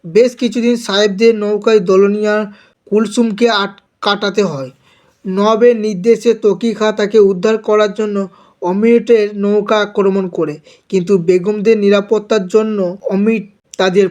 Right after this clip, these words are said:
ফোস্টরের বজরা তুলে দিয়ে কলকাতার দিকে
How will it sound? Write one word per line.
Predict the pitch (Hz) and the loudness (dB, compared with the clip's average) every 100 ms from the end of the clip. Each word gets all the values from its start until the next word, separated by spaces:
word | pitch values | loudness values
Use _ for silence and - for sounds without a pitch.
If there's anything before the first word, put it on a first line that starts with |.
| - | -2
ফোস্টরের | 190 190 190 214 220 | -2 -2 0 4 4
বজরা | 196 196 190 202 214 | 4 0 0 0 -2
তুলে | 202 190 214 220 220 - _ _ _ - | -2 2 4 2 -2 -10 _ _ _ -10
দিয়ে | 190 226 208 180 | -4 2 2 0
কলকাতার | 196 196 202 208 202 220 190 | 2 2 2 0 0 -2 -2
দিকে | 208 220 | 0 0